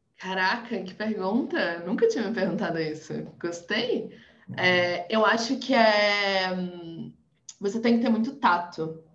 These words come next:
né? A gente tem que ter muito tato com,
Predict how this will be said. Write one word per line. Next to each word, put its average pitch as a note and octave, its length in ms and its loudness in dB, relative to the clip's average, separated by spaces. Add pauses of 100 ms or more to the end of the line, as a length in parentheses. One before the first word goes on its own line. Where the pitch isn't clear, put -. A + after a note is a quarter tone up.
né? E3+ 380 -4
A F3+ 60 -12
gente F3 240 -10
tem F#3+ 160 -6
que F#3 60 -8
ter F#3+ 80 -4
muito G3+ 260 -4
tato G3 420 0
com, F3 840 -8